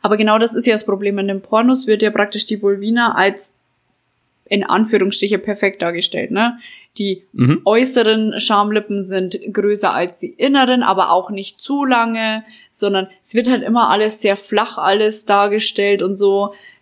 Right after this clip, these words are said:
Speaker 1: Gut, gibt natürlich auch andere Pornos, aber in diesen be-, bezahlten Pornos ist es schon eher als, in Anführungsstriche, perfekt dargestellt.
Speaker 2: Ja, die typischen Pornos, was halt, glaub ich,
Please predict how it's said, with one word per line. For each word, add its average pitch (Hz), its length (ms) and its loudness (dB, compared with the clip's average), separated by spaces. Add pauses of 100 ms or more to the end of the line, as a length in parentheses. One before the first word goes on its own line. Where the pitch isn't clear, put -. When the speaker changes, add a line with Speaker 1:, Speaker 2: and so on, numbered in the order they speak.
(400)
Speaker 1:
Gut, 196 220 0
gibt 214 140 0
natürlich 196 340 -2
auch 185 80 -4
andere 220 260 2
Pornos, 208 380 -2
aber 190 180 4
in 190 80 0
diesen 190 440 -4 (1160)
be-, - 220 -4
bezahlten 233 800 -2
Pornos 240 440 0
ist 190 160 -6
es 202 140 -2
schon 190 240 -2
eher 185 260 -2
als, - 380 -4
in 190 300 -10
Anführungsstriche, 185 600 -8
perfekt - 380 -12
dargestellt. 170 460 -6
Speaker 2:
Ja, 123 60 4
die 123 100 2
typischen 120 400 0
Pornos, 113 280 2
was 101 140 2
halt, 101 180 2
glaub 101 200 2
ich, - 300 -4